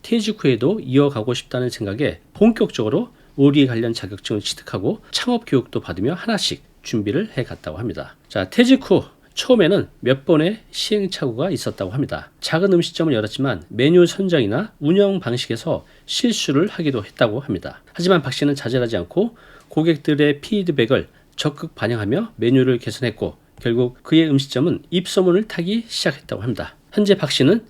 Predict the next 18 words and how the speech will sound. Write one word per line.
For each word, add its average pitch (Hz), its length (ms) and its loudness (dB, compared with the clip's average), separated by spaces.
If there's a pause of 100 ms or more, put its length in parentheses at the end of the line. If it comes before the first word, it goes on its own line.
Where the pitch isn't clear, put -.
(120)
자신만의 156 640 0
레시피로 - 380 -2
운영하는 120 420 0
작은 151 320 -2
식당에서 139 600 -4 (140)
매일 135 560 2
손님들을 180 600 -2
맞이하며 107 600 -4 (200)
행복한 185 460 -4
시간을 170 560 -4
보내고 101 300 -4
있습니다. 76 520 -10 (100)
그는 202 220 6
여전히 135 420 4 (160)
새로운 190 580 0 (100)
요리법을 123 460 -2
배우고 87 480 -4
트렌드를 190 600 2